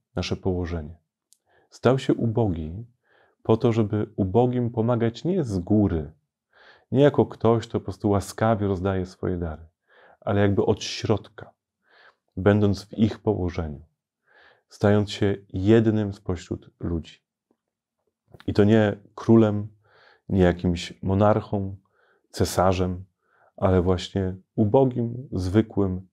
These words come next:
cieślą z Nazaretu. Stał się ubogi po to, żeby współdzielić, e, czy raczej współodczuwać z ubogimi. I tego Paweł próbuje nauczyć Koryntian,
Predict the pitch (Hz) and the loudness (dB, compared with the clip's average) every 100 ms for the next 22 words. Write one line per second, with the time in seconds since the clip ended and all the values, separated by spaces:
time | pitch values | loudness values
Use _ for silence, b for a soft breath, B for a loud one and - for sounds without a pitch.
0 | _ - 104 95 - 98 92 90 85 87 | _ -4 -4 -4 -6 -6 -4 -6 -4 -6
1 | 92 _ _ _ _ _ b b b b | -8 _ _ _ _ _ b b b b
2 | b - 139 151 170 139 123 120 113 - | b 0 2 4 4 4 4 2 0 -2
3 | 104 123 139 - - 110 101 104 101 101 | -2 -2 -4 -8 -8 -6 -2 -2 -2 -6
4 | _ _ _ - _ 110 104 95 117 101 | _ _ _ -20 _ 2 2 2 2 0
5 | 95 - - _ _ _ _ _ - 90 | -4 -10 -20 _ _ _ _ _ -12 -8
6 | 87 87 101 95 98 92 - 117 - 107 | -8 -4 -2 0 0 0 -2 -2 -2 -6
7 | - - 170 87 78 - - _ _ _ | -8 0 0 0 -6 -12 -20 _ _ _
8 | - - - 95 90 82 73 73 _ _ | -20 -8 -2 0 -2 -4 -12 -16 _ _
9 | _ _ _ B B B B 113 - 208 | _ _ _ B B B B -4 2 4
10 | 147 92 110 113 117 - 104 123 110 107 | 4 4 2 2 0 0 0 2 2 0
11 | 113 - - 110 101 82 - 78 | -2 -6 -8 -4 -4 -4 -10 -18